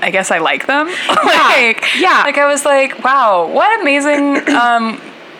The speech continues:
Speaker 1: fun little guys."
Speaker 2: I know. I should have watched that and been like, "Ugh, absolutely disgusting, the mediocrity which men get away with."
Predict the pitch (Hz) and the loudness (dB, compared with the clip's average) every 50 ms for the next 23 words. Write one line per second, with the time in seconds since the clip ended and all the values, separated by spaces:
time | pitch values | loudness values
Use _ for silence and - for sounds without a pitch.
0 | - - - - 311 320 320 311 320 311 302 302 294 277 262 247 214 180 156 147 | -20 -20 -8 -4 0 0 0 0 -2 -2 0 0 0 2 2 2 2 2 2 2
1 | 151 214 - - - 294 359 349 294 - - 262 262 - - 240 208 214 214 220 | 0 -2 -4 -2 -2 -2 0 0 0 0 0 0 0 0 0 0 -2 -2 0 0
2 | 202 214 202 - 220 190 - 185 175 165 160 160 156 - - - - - - - | -2 -2 -2 -2 -4 -4 -2 -4 -4 -4 -4 -4 -4 -6 -10 -10 -8 -8 -6 -6
3 | - - - - - - - - - - - - 160 151 - - 165 - 160 - | -6 -8 -8 -8 -8 -8 -10 -10 -10 -10 -6 -6 -6 -4 -4 -6 -6 -6 -6 -8
4 | - - 196 170 - - - 180 165 160 160 175 180 190 196 202 208 190 190 185 | -4 -2 -4 -4 -4 -4 -4 -4 -4 -4 -4 -4 -2 0 0 2 2 2 2 0
5 | 180 - 202 180 - 202 165 151 160 151 - - - - 190 185 175 165 165 156 | 0 -2 -2 0 0 0 0 0 -2 -4 -2 -4 -6 -4 -2 -2 -2 -2 -2 -2
6 | 165 151 147 160 160 147 151 151 139 143 - | -2 0 0 0 2 2 2 0 0 -2 -2